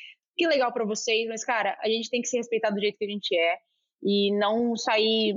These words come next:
a qualquer custo e, e enfiando um monte de hormônio pra dentro. Acho que não é essa a essência do esporte. Vale a pena procurar esse post da doutora Parmigian-, é, Tati, Tati Parmigiano sobre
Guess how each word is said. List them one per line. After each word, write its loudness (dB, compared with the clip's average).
a -2
qualquer -2
custo 0
e, 2
e 0
enfiando 0
um 0
monte -2
de 0
hormônio 0
pra 0
dentro. -2
Acho -4
que -4
não 0
é 2
essa -2
a 0
essência -6
do 0
esporte. -2
Vale 2
a -2
pena 0
procurar 0
esse -4
post -2
da 0
doutora -2
Parmigian-, -2
é, 0
Tati, -6
Tati 0
Parmigiano 0
sobre -2